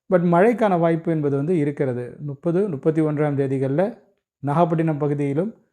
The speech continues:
லேசான மழையாவது பதிவாகும் அப்படிங்கிற மாதிரி தான் நான் வந்து எதிர்பார்க்கிறேன். நீங்களும் வந்து அதிகபட்ச எதிர்பார்ப்புகளை வைத்துக் கொள்ளாதீங்க அப்படிங்கிறது தான் நான் வந்து சொல்றேன்.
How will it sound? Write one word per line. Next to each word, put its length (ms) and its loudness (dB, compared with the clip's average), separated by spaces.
லேசான 540 0
மழையாவது 340 2
பதிவாகும் 540 0
அப்படிங்கிற 360 -2
மாதிரி 240 -2
தான் 120 -2
நான் 160 -4
வந்து 220 -2
எதிர்பார்க்கிறேன். 580 -6
நீங்களும் 520 2
வந்து 80 2
அதிகபட்ச 580 2
எதிர்பார்ப்புகளை 720 -2
வைத்துக் 340 -2
கொள்ளாதீங்க 420 -2
அப்படிங்கிறது 360 -4
தான் 120 -6
நான் 120 -6
வந்து 160 -6
சொல்றேன். 380 -6